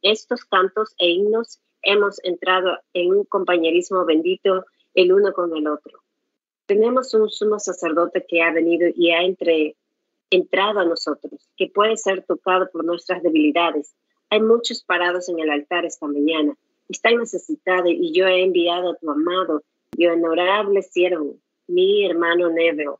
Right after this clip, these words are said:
un hermano de honor, justo y sujeto a pasiones al igual que Elías. Todos nosotros estamos así. Yo lo he enviado. Párrafo setenta y nueve. Tú dijiste que sea ungido con aceite y se ore por ellos.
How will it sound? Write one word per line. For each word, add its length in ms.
un 160
hermano 400
de 140
honor, 380
justo 360
y 60
sujeto 540
a 200
pasiones 560
al 140
igual 460
que 100
Elías. 540
Todos 260
nosotros 400
estamos 560
así. 420
Yo 260
lo 180
he 180
enviado. 560
Párrafo 380
setenta 400
y 20
nueve. 360
Tú 100
dijiste 440
que 80
sea 220
ungido 440
con 260
aceite 720
y 100
se 380
ore 580
por 200
ellos. 580